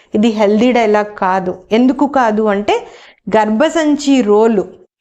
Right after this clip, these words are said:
మనకి ఇంకా కొన్ని వివరాలు కూడా తెలియవు గర్భధారణలో.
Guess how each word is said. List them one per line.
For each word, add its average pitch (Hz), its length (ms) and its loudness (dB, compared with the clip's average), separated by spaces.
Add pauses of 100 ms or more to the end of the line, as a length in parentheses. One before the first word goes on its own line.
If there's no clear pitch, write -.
(300)
మనకి 247 240 2
ఇంకా 269 320 2
కొన్ని 294 300 0
వివరాలు 254 460 0
కూడా 269 160 0
తెలియవు 240 400 -2 (100)
గర్భధారణలో. 208 840 -2